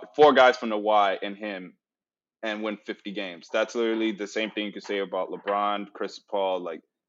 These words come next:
those guys are just, they make life a living hell for many people. So it's not so much that I'm disrespecting them. It's just that when I look at it like that, if you have to be an offensive juggernaut, you have to be that.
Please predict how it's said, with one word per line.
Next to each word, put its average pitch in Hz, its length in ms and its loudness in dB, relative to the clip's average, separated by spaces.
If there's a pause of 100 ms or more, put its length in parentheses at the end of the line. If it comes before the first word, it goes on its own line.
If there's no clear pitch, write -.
(240)
those 120 240 4
guys 107 340 2
are 98 80 -6
just, 92 560 -10 (720)
they 131 80 2
make 127 240 0
life 107 260 0
a 104 60 -6
living 98 280 -8
hell 95 200 -6
for 95 80 -20
many 90 240 -14
people. 87 400 -14
So 101 400 -4 (1040)
it's 131 240 -2
not 139 240 6
so 139 140 4
much 127 240 2
that 113 160 4
I'm 110 340 2
disrespecting 110 640 -4
them. 101 180 -8
It's 95 100 -10
just 110 220 -6
that 104 240 2 (760)
when 131 160 2
I 127 80 8
look 127 280 2
at 123 140 6
it 117 100 -2
like 107 280 -4
that, 110 240 2
if 101 120 -8
you 117 120 0
have 123 240 4
to 117 60 -4
be 117 160 -4
an 110 60 2
offensive 104 480 -2
juggernaut, 104 500 -4
you 98 120 -10
have 117 200 2
to 113 60 -6
be 98 300 -10
that. 110 280 4